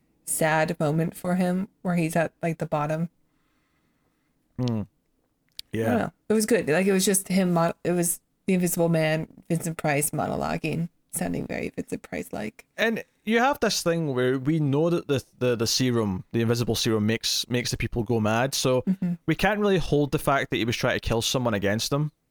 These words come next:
Speaker 2: because it, it, it, it was, like, an influence. There was something making him kinda go down that path.
Speaker 1: Yeah,
Speaker 2: Uh,
Speaker 1: definitely.
Speaker 2: so at the end, when he essentially, they stumble into a, a cure because they have to give him a transfusion, um,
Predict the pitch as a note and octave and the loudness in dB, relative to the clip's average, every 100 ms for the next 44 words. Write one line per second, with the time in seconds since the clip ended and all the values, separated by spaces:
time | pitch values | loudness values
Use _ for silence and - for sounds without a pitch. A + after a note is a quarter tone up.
0 | - B2+ B2+ B2+ A2 A#2+ C3+ D3 C#3+ C#3+ | -4 0 0 2 2 2 2 2 2 2
1 | C#3 D3 D3 - C3+ B2+ A#2+ C3+ - A2+ | 4 2 2 -2 -2 0 0 0 0 0
2 | F2+ - A#2 A2+ C3+ C3 C3 A2 A2+ G#2+ | 0 -2 -2 0 0 0 -2 0 0 0
3 | A2 G2+ - A2 G2+ G2 G#2+ G#2+ G#2 G2+ | -2 -4 -2 -2 -2 -2 -2 0 0 0
4 | F2+ - G#2+ F2+ - - _ - F#3 E3 | -2 -2 -2 -2 -6 -12 _ -2 0 0
5 | E3 C#3 G#2+ G#2 D#3 - _ _ - - | 0 0 2 0 -4 -14 _ _ -6 0
6 | C#3+ C#3 C3+ C#3+ C3+ D3+ D#3+ F3 E3+ C#3 | 2 2 2 0 2 2 4 2 0 2
7 | C#3 B2+ B2+ C#3 C3 D#3 D#3 D3 D3 B2 | 0 0 0 0 2 2 2 2 0 2
8 | B2 - - C#3+ C3+ A#2+ A#2+ B2 - A2+ | 2 2 2 2 2 2 0 -2 0 0
9 | G#2 G2+ G2 F#2+ F2+ - _ _ - - | 2 4 4 2 0 -4 _ _ -8 -6
10 | - G#3+ G3 A#2 A#2 _ _ C3 - B2+ | -2 2 4 2 0 _ _ -2 0 0
11 | A#2+ B2 B2 A#2+ A2 G#2+ A2+ G#2 - D3 | 2 0 0 -2 -2 -2 -2 -2 0 2
12 | A#2+ G#2 - _ _ - G#2 G#2 G#2 G#2 | 2 -2 -4 _ _ -6 0 2 2 0